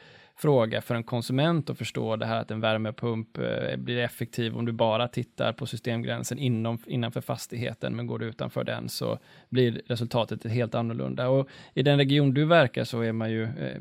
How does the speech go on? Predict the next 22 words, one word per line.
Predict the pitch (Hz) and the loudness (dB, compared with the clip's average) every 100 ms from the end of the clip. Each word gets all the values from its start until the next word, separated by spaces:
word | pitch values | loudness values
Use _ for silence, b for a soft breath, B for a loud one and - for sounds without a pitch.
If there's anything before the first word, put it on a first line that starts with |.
| - | 0
väldigt | 131 120 185 | 2 4 4
ambitiös | 185 160 135 107 - 123 | 4 6 6 6 4 -2
i | |
sin, | 110 117 107 104 B B B | -2 -2 -4 -6 B B B
liksom, | _ - - | _ -14 -12
eh, | - 156 151 135 123 _ _ - | -12 -10 -8 -10 -12 _ _ -4
m-, | 120 120 | -4 -4
mål- | 139 123 131 113 110 | -2 2 4 2 0
och | 120 | -2
visionsframställning | - 131 123 117 107 120 104 107 110 | 0 0 0 -2 -2 0 0 0 -2
där | 113 | -2
man | 110 | -4
ska | - 113 | -4 -2
bli | 110 | -2
då | 113 107 120 | -2 -4 -8
världens | - 127 120 110 113 117 | -10 -2 2 2 2 -2
mest | 123 110 | -4 -4
resurseffektiva | 127 - 135 - 117 - 120 117 113 107 | -8 -4 -4 -2 -4 -6 -6 -6 -4 -4
region. | 107 123 143 156 139 143 B B B _ | -4 -2 0 0 -2 -6 B B B _
Vad | 147 | 2
har | 170 190 | 4 4
du | 165 160 156 | 4 2 0